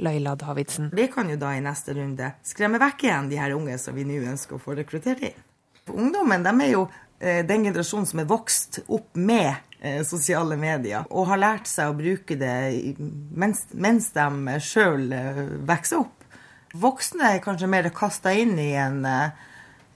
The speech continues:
Speaker 2: en, eh, rolle og en, en form som, eh, har vært helt ukjent, eh, for dem. Ungdommen har nok mye å lære den litt eldre generasjonen når det kommer til, eh, sosiale medier.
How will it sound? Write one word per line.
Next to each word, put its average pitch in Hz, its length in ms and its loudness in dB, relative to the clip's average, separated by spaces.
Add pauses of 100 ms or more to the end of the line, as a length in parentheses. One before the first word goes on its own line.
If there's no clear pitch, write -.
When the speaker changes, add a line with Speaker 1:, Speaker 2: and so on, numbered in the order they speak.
Speaker 2:
en, 160 360 -2
eh, 147 440 2
rolle 190 460 4 (100)
og 143 180 4
en, 143 160 -2
en 151 120 0
form 175 540 2
som, 131 380 -2
eh, 127 320 -2
har 170 180 0
vært 170 60 -12
helt 180 200 -2
ukjent, 170 640 -4
eh, 117 260 -4
for 220 300 -2
dem. 135 360 -6 (240)
Ungdommen 202 540 0
har 190 160 2
nok 180 240 -2
mye 180 300 0
å 262 100 0
lære 165 500 2
den 151 220 -6 (400)
litt 190 300 -2 (120)
eldre 185 360 6
generasjonen 180 720 4
når 147 160 0
det 151 200 4
kommer 160 360 2
til, 143 240 2
eh, 139 180 2
sosiale 151 460 -2
medier. 151 340 -2